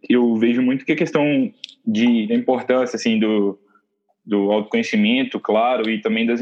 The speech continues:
das informação, do acesso à informação, que hoje tá cada vez mais fácil, né? Então, ah, eu não sei nada sobre empreendedorismo, poxa, faz um curso, participe de um hackathon,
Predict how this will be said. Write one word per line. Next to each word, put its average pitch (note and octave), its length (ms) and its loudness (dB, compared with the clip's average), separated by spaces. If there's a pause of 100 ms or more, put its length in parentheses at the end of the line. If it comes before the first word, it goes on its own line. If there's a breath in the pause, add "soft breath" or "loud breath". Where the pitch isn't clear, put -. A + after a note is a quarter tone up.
das A#2 200 -2
informação, B2+ 600 -2
do A2 100 2
acesso A2+ 360 -2
à B2 40 -8
informação, B2 500 -2
que - 120 0
hoje C#3 240 0
tá C#3+ 80 -2
cada B2+ 220 0
vez B2+ 160 0
mais C#3 240 -2
fácil, G#2+ 400 -2
né? G#2 140 -2 (360 soft breath)
Então, B2 180 0
ah, C3 140 0
eu A#2 60 0
não A2+ 100 0
sei B2+ 220 0
nada B2 420 2
sobre B2 480 0
empreendedorismo, A#2 800 0
poxa, C3 320 -2
faz B2 240 -2
um C3+ 80 -4
curso, B2+ 480 0
participe - 420 -6
de B2+ 80 -4
um A#2+ 40 2
hackathon, A2+ 680 0